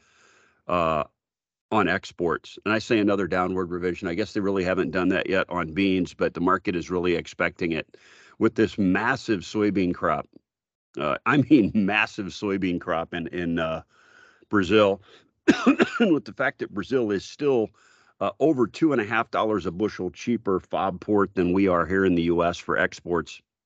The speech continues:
Hard to believe that we're really gonna sell or ship a whole lot more out of the U S when it comes to, to exports there. Um, Scott's anything you're seeing here expecting from the U S D A on the wheat side of things? Doesn't look like the market's looking for much of an adjustment.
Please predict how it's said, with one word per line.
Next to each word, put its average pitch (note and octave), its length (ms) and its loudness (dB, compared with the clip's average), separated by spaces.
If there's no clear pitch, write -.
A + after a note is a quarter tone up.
Hard D#3+ 160 6
to - 60 6
believe A2+ 300 6
that A2 80 0
we're G2+ 160 -2
really G#2 200 0
gonna F#2+ 220 -2
sell F#2 440 -2
or F#2 140 0
ship - 420 -6
a E2+ 60 -6
whole G2 220 -2
lot F2+ 180 0
more F#2 220 2
out E2+ 160 2
of D#2+ 60 -6
the E2 100 -6
U E2 220 -2
S E2 180 -6
when F2+ 120 -2
it - 80 -10
comes E2+ 260 -6
to, D2 220 -6
to - 160 -10
exports - 520 -4
there. E2+ 300 0
Um, A#2 440 4
Scott's F3+ 400 0
anything E3 380 0
you're D#3+ 160 4
seeing C#3 340 -2
here B2 380 4
expecting A2+ 540 -2
from G2+ 180 -2
the G2 100 2
U G2+ 160 2
S G2 200 -2
D G2+ 180 -2
A F2+ 220 0
on F#2+ 180 -4
the F2+ 80 0
wheat G2+ 220 -4
side F2 260 -2
of E2 80 -6
things? E2 300 -6
Doesn't G#2 260 2
look A2+ 140 -2
like F#2+ 160 -2
the - 80 -4
market's G2 400 -2
looking F2+ 220 -8
for E2+ 100 -6
much E2+ 260 -4
of - 60 -6
an D#2+ 80 -4
adjustment. D#2 500 -6